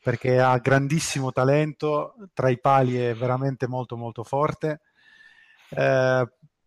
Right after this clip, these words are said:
però voglio dire, le qualità di un po-, di un grande portiere per me ancora, eh, lui ancora è lontano. Però, voglio dire, un, un, un portiere che fa una partita del genere...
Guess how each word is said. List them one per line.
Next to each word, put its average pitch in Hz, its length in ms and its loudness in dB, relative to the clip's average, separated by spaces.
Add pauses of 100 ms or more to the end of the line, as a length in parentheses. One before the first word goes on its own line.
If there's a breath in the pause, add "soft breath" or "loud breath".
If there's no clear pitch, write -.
(300)
però 147 160 4
voglio 135 220 -2
dire, 120 840 0
le 127 160 4
qualità 151 380 4
di 151 80 0
un 151 120 -2
po-, 156 140 -2 (140)
di 135 80 -8
un 147 80 -4
grande 147 300 4
portiere 139 760 2
per 123 180 -2
me 117 1080 -4
ancora, 131 1800 2
eh, 123 60 -6
lui 139 160 -4
ancora 127 340 -2
è 127 40 -2
lontano. 120 600 -2 (1400 loud breath)
Però, 143 540 2
voglio 135 300 -6
dire, 127 180 -4
un, 135 140 -6
un, 156 380 -4
un 160 120 -8
portiere 151 420 4
che 135 120 0
fa 131 840 6
una 143 180 -2
partita 156 280 2
del 160 140 4
genere... 165 260 -2